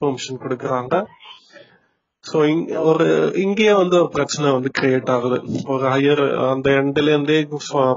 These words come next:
பிரச்சனை கிரியேட் ஆகுது. அது கண்டிப்பா வந்து பீப்புள்ஸ் கிட்டயும் வந்து ஒரு ரியாக்ட் வந்து க-, க-,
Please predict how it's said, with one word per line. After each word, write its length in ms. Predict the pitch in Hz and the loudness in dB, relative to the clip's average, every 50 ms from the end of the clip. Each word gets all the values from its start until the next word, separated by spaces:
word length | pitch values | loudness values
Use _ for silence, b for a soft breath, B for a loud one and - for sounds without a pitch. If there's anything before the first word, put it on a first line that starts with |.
| - | -2
பிரச்சனை 300 | - 131 - - - 135 131 - | -2 -4 -4 -2 -2 -2 -2 -4
கிரியேட் 300 | - 135 131 127 123 127 123 | -4 -4 -4 -2 0 0 0
ஆகுது. 180 | 123 131 156 170 165 | 0 0 2 0 0
அது 100 | 151 147 135 - 143 | 0 -2 -2 -2 -2
கண்டிப்பா 300 | 139 135 139 131 - 147 139 | -2 0 -2 -2 0 0 0
வந்து 140 | 131 139 135 - | 0 0 -2 -4
பீப்புள்ஸ் 380 | 143 131 131 - 135 127 - - | -6 -6 -4 -4 -4 -4 -4 -8
கிட்டயும் 300 | 135 - - 139 135 127 | -10 -6 -4 -2 -2 -2
வந்து 120 | 123 127 139 139 | 0 0 0 0
ஒரு 80 | 131 127 | 0 0
ரியாக்ட் 300 | 127 127 131 127 127 131 127 120 | 0 0 0 0 0 -2 -2 -2
வந்து 240 | 120 120 123 123 139 135 - | -2 -4 -2 -4 -4 -4 -4
க-, 80 | 131 123 120 120 120 117 113 - - | -6 -6 -6 -6 -10 -12 -12 -10 -8
க-, 100 | 139 | -8